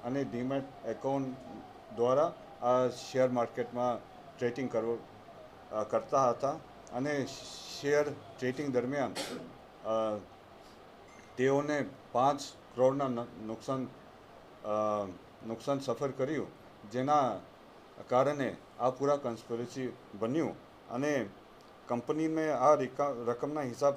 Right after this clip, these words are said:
ના આપવા પડે તે માટે આ લૂંટના ઉન્હોને તરકત બનાવવામાં આવ્યું અને પોતાના મિત્ર કલ્પેશ પોપટભાઈ કેશ-, કેશવાલવાલાને આ બાબતને જાણ કરી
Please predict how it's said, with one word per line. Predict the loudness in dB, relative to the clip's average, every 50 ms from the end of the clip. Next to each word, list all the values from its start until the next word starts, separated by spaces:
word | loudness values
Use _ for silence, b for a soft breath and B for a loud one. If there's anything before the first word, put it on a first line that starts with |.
| 0
ના | -4 -2 2 4
આપવા | 4 4 4 2 2 2 4 4 4 4 2 -2 -10 -20 -20 -20 -20 -20 -20 -20 -20 -20 -20 -20 -20 -6 0
પડે | 2 4 4 4 4 2 0 -4 -4 -2
તે | -2 0
માટે | 2 0 0 0 2 2 2 2 0 -2 -8 -14 -20 -20 -20 -20 -20 -18 -4 2
આ | 4 6 6 8 6 6 4 2 -4 -12 -20 -20 -20 -20 -20 -20 -20 -20 -20 -20 -20 -20 -20 -16 -12 -8 -6
લૂંટના | -4 -2 0 0 -2 -2 -4 -2 0 2 2 2 0
ઉન્હોને | -2 -4 -6 -6 -4 -2 -4 -2
તરકત | 0 0 0 0 0 0 -2 -2 -4 -10 -20 -20 -20 -20 -20 -20 -6 -2
બનાવવામાં | 0 2 2 4 4 4 4 4 4 4 4
આવ્યું | 4 2 -2 -4 -6 -6 -10 -16 -20 -20 -20 -14 -8
અને | -6 -2 0 0 0 0 -2 -4 -8 -14 -20 -20 -20 -20 -20 -20 -8 -2
પોતાના | -2 0 0 2 0 2 2 0
મિત્ર | 0 0 -2 -2 -2 0 2 2 2 0 -4 -16 -20 -4 0
કલ્પેશ | 2 2 2 2 0 0 0 -2 -2
પોપટભાઈ | -4 -4 -2 -4 -4 -2 -4 -4 -2
કેશ-, | -4 -6 -8 -8 -12 -16 -18 -20 -20 -20 -20 -10 -6
કેશવાલવાલાને | -6 -6 -2 2 2 4 6 6 6 6 6 4 2 0 0 0 0
આ | 2 2 2 4
બાબતને | 4 4 4 4 4 2 2 0 -2 -2 -2
જાણ | 0 0 0 0 0
કરી | 0 -2 -2 -2 -2 -4 -6